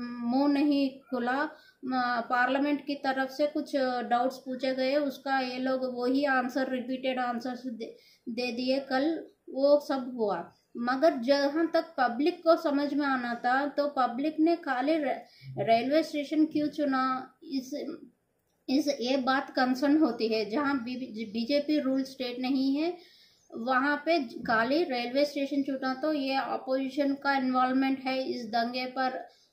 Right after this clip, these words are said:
ऐसा मैं भी government को benefit of doubt दे देती हूँ। मगर पहला बात का ये है कि क्या हम लोग नाइनटीन फ़ोर्टी सेवन का जो हम लोगों ने देश बटा,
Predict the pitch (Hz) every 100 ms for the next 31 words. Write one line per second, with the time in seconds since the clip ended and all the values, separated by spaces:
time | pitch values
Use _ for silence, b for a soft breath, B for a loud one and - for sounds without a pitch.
0 | _ - 254 311 294 262 269 302 311 311
1 | 302 - - 226 254 269 285 285 269 294
2 | 254 254 269 285 269 240 247 240 214 226
3 | 214 196 - 185 185 175 B B - 269
4 | 311 302 277 254 269 302 302 302 - 277
5 | 269 269 233 233 240 262 294 233 214 -
6 | 233 277 - 262 285 339 330 311 285 262
7 | 247 247 277 247 277 294 311 311 285 269
8 | 285 277 262 247 240 226 233 254 226 208
9 | 226 254 294 311 B B B - 262 294
10 | 302 277 262 247 240 262 220 233 285 302
11 | 214 220 - 190 226 320